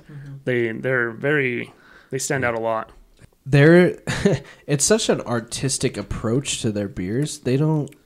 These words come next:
Speaker 3: take notes. They don't have a certain way of doing things, uh, every single time. They, I'm sure they have a system of sorts, but, uh,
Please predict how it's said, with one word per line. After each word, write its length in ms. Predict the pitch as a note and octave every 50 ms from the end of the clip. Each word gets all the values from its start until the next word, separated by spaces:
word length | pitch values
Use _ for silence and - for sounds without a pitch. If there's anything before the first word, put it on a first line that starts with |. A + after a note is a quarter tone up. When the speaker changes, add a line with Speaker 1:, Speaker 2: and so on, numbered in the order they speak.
| _ _ _ _ _ _ _ _ _
Speaker 3:
take 240 | - - B2+ A#2+ -
notes. 720 | G#2+ G2 G2 G#2 A#2 C3+ D3+ C#3+ - - - - - - _ - _ _ _ _ _ _ - _ _ _
They 160 | B2 A#2 A#2
don't 520 | A#2 A#2 A2+ A2+ A2+ A2+ A2+ A2+ A2+ - -
have 220 | - A#2 A2+ G#2+
a 60 | G#2
certain 380 | G2 - - A#2 G2+ G2+ A2 A2
way 200 | G#2 G#2 A2 A2
of 180 | G#2 G#2 G#2+ A2+
doing 360 | B2 G#2+ A2 A#2+ B2 C3 C3
things, 480 | C3+ - C#3+ C#3+ C#3+ C#3 C#3+ C#3 C#3 -
uh, 180 | A#2 G2 D2+ - -
every 260 | G#1+ C2 A#2+ A#2+ B2
single 300 | A#2+ - C3+ C3 B2+ B2
time. 380 | B2 - - A#2+ B2 B2+ C3 C3
They, 180 | B2 B2 A2+ A2+ - -
I'm 100 | A#2+ A#2+
sure 140 | - E3 C#3+
they 80 | A#2+
have 100 | A2 G#2+
a 40 | F2 -
system 380 | - - B2 - - A#2 A2 G#2
of 100 | G2 -
sorts, 280 | - E2 E2 F#2 -
but, 260 | - - G#2 G#2 - - - - - - - - - - - - - - _ _ _ - -
uh, 540 | B2+ A#2+ A#2 A#2 A2+ A2 G#2+ G#2 G#2 G2+ -